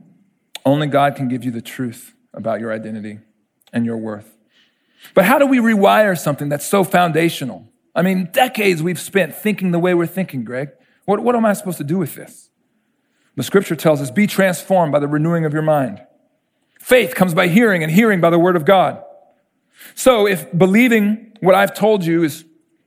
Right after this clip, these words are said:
hard, you have to saturate yourself with God's word. You must submit to its authority in your life. You must repeatedly apply it to your ego wound like salve, like a medicine.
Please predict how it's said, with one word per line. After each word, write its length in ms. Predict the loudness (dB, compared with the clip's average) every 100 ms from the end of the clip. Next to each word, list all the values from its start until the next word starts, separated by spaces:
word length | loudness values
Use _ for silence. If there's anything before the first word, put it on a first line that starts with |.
| _ _
hard, 320 | 0 0 0 -4 -10 -20 _ _ _ -4
you 120 | 0
have 100 | 0
to 60 | -2
saturate 580 | -8 -4 -4 -4 -8 -10
yourself 520 | -12 -10 -10 -10 -18 _ _ _ -8
with 140 | 0
God's 320 | 2 2 0
word. 280 | -6 -8 -4
You 80 | -2
must 200 | -2 -2
submit 400 | -2 0 0 0
to 140 | -2
its 120 | -2 -2
authority 500 | -6 -2 0 0 -2
in 120 | -2
your 140 | -4
life. 380 | -4 -8 -10 -18 _ _ _ -4
You 80 | 2
must 200 | 2 2
repeatedly 600 | 0 0 2 2 2 2
apply 440 | 0 0 2 2 2
it 220 | -2 -6
to 120 | -4
your 180 | 0 0
ego 400 | 0 0 2 2
wound 640 | 4 2 2 2 0 -4 -10 _ _ _ _
like 200 | -4 -4
salve, 640 | -2 -2 0 -2 -8 -14 -20 _ _ _ _ _ _
like 140 | -2 -2
a 40 |
medicine. 600 | 0 0 0 -4 -8 -10